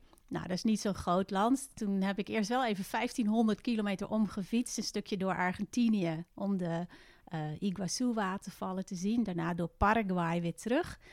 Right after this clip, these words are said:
Dan kom je terug in Argentinië. Ben ik richting het Andesgebergte gefietst. En dan ga je dus, eh, ja, langzaam omhoog. Salta, eh,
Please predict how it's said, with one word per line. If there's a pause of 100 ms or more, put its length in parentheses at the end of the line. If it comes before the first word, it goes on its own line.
(240)
Dan
kom
je
terug
in
Argentinië. (300)
Ben
ik
richting
het
Andesgebergte
gefietst. (400)
En
dan
ga
je
dus,
eh,
ja,
langzaam
omhoog.
Salta, (360)
eh,